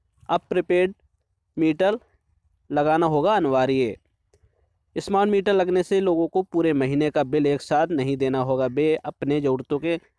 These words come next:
अनुसार अपना बिल भर सकेंगे। इतना ही नहीं, स्मार्ट प्रीपेड मीटर लगने से बिजली निर्माण युवाओं को रोज़गार भी मिलेगा। इसके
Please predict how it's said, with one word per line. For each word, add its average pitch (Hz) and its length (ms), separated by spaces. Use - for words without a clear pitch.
अनुसार 143 420
अपना 139 300
बिल 135 320
भर 156 120
सकेंगे। 131 640
इतना 175 240
ही 196 100
नहीं, 202 200
स्मार्ट 175 400
प्रीपेड 170 420
मीटर 147 320
लगने 147 320
से 170 300
बिजली 180 300
निर्माण 165 480
युवाओं 151 440
को 202 180
रोज़गार 143 440
भी 196 120
मिलेगा। 127 460
इसके 170 440